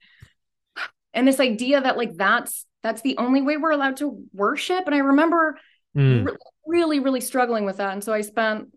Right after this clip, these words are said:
Speaker 1: like, the s-, ma-, so many fucking journal entries I have are just me writing during worship music, during the worship part of church, because
Speaker 2: Yeah.
Speaker 1: like, this is, this is how I'm gonna worship, 'cause I can't stand here and sing, dude. Like, it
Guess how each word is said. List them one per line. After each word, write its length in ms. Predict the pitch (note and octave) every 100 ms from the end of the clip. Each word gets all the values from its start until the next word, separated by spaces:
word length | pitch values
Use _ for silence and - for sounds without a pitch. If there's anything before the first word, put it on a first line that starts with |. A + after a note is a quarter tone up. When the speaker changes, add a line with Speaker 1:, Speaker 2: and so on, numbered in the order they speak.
| _ -
Speaker 1:
like, 240 | A3 G3+
the 240 | - G#3 -
s-, 240 | - - -
ma-, 380 | G#3+ A3 A3 -
so 260 | - A#3+
many 380 | A#3 G#3 F3+ - -
fucking 340 | A3 G#3+ G3+
journal 320 | F#3+ G3 F#3+
entries 300 | E3+ E3+ F3+
I 100 | E3+
have 320 | E3 F3+ E3+
are 240 | - E3 D#3
just 180 | - F3+
me 160 | G3 F3+
writing 460 | D#3 E3+ F3 E3+
during 280 | E3 D#3+ D#3
worship 340 | C#3+ D3 - F#3+
music, 400 | G#3+ G#3+ A3+ A#3 G3+
during 240 | F#3 E3+
the 80 | D#3
worship 260 | D3+ - -
part 160 | G#3
of 80 | G#3
church, 320 | - A3 A3
because 240 | F3+ F3+ C#3
Speaker 2:
Yeah. 260 | C#3+ B2+ - _ _ -
Speaker 1:
like, 100 | -
this 160 | G3+ G3+
is, 180 | G#3 G3+
this 200 | A3+ A3+
is 140 | C4+
how 220 | B3+ B3 A#3+
I'm 120 | A#3
gonna 200 | A3 G#3
worship, 380 | F3 F#3 - -
'cause 120 | -
I 60 | E3+
can't 440 | - - A#3 -
stand 360 | - C4+ D4+ C4+
here 160 | C4
and 120 | A3
sing, 360 | G#3 - C4+ G3
dude. 180 | A#3 B3
Like, 220 | A3 G#3
it 160 | F3+